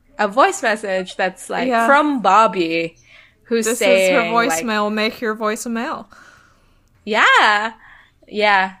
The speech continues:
Speaker 1: And Bobby is saying, like, "Call me back. I've got something big." So, you know,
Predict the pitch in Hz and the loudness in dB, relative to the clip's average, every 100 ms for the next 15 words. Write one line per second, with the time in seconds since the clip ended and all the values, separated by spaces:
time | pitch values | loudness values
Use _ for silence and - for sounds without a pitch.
0 | _ - 208 196 196 185 180 196 208 220 | _ -2 0 0 0 2 2 2 -2 -4
1 | 180 175 180 175 165 170 170 _ - _ | -6 -6 -6 -4 -2 -2 -4 _ -20 _
2 | 208 196 269 269 226 220 214 208 - - | -8 -6 -4 0 4 4 4 0 -6 -6
3 | 185 185 - 170 170 196 175 240 240 185 | -4 -4 0 0 0 -6 -6 -6 -6 0
4 | 190 180 170 285 277 269 185 165 170 | 2 0 2 4 4 2 -2 -4 -8